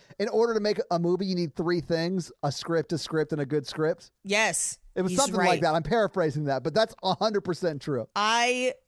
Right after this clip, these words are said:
Speaker 2: quoted that quote. Okay, so I did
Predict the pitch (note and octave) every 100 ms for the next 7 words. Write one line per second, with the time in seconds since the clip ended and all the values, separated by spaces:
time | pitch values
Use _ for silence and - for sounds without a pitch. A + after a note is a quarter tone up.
0 | _ - - G3 G3+ G#3+ G#3 F3 F3 E3+
1 | - - F3+ E3+ G3 - G3 G3 E3 -
2 | F#3 E3+ D#3+ - - G3 A3+ G#3 G3+ G3
3 | F#3+ F#3